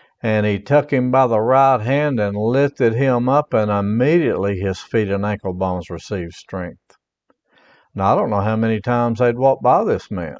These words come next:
and he'd begged alms of them. But until the Holy Spirit wanted to operate through them in this gift of special faith,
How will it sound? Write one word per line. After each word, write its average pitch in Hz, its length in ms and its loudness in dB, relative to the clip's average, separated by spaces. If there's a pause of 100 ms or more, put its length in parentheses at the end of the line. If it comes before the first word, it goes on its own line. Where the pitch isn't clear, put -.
and 98 180 -6
he'd 98 280 -4
begged 98 340 -2
alms 92 340 -4
of 87 220 -4
them. - 120 -20 (1000)
But 131 220 2
until 135 400 2
the 104 180 2
Holy 123 380 2
Spirit 143 680 2 (480)
wanted 127 360 4
to 117 120 2
operate 131 720 2
through 175 400 2
them 113 320 2
in 110 120 2
this 113 220 0
gift 123 300 0
of 98 120 -4
special 120 540 0
faith, 147 540 0